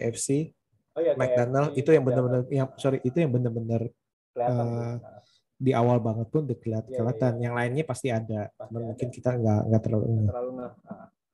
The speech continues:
Speaker 1: Sepatu
Speaker 2: Menurut
Speaker 1: pasti.
Speaker 2: gua, ya, ah, ah, sepatu ya.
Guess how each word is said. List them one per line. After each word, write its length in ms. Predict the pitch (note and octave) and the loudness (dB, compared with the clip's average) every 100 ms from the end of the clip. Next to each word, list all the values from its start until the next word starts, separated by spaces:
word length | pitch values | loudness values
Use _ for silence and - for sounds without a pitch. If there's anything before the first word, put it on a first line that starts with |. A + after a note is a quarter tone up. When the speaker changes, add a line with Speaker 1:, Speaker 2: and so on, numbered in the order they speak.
| _ | _
Speaker 1:
Sepatu 360 | - - A#2 B2 | -16 2 2 6
Speaker 2:
Menurut 140 | D#3+ F#3 | 4 4
Speaker 1:
pasti. 240 | F3+ A#3+ | 4 6
Speaker 2:
gua, 180 | G4+ F#4+ F4 - _ _ _ _ - F#3 - | 4 2 -8 -16 _ _ _ _ -12 -12 -6
ya, 240 | D#3 D#3+ C#3 B2+ A#2 G#2+ G2+ | 0 2 2 0 -4 -8 -10
ah, 140 | A#2 B2 | -14 -14
ah, 480 | A#2+ A2 G#2+ G#2 G2 G2 | -12 -14 -14 -18 -18 -20
sepatu 300 | - G#2 A#2 C3 | -16 -14 -10 -10
ya. 200 | G#2+ A2 | -12 -14